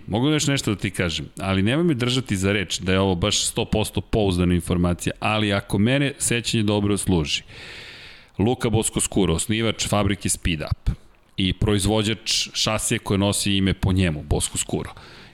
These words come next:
je, ovo pamtim zato što je čovjek bio šampion Evrope u dvesta pedeset kubika hiljadu devetsto devedeset pete. Rođen je u Skiju. Skiju se nalazi na istoku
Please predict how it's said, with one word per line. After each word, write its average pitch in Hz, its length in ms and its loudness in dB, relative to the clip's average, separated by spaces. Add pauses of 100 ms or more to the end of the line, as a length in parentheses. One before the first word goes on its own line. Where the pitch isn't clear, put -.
je, 104 500 0 (100)
ovo 127 200 2
pamtim 139 400 0
zato 113 240 0
što - 140 -2
je - 40 -2
čovjek 123 240 0
bio 117 220 2 (360)
šampion 107 680 2
Evrope 98 640 2
u 87 280 4
dvesta 107 320 0 (240)
pedeset 101 340 0
kubika 104 340 -2
hiljadu 98 240 0
devetsto 95 260 0
devedeset 90 440 2
pete. - 340 -6 (880)
Rođen 113 340 2
je 131 100 2
u 120 40 4
Skiju. 95 400 -2 (360)
Skiju 143 320 -2
se - 140 0
nalazi 127 680 2
na 113 360 2
istoku 113 600 0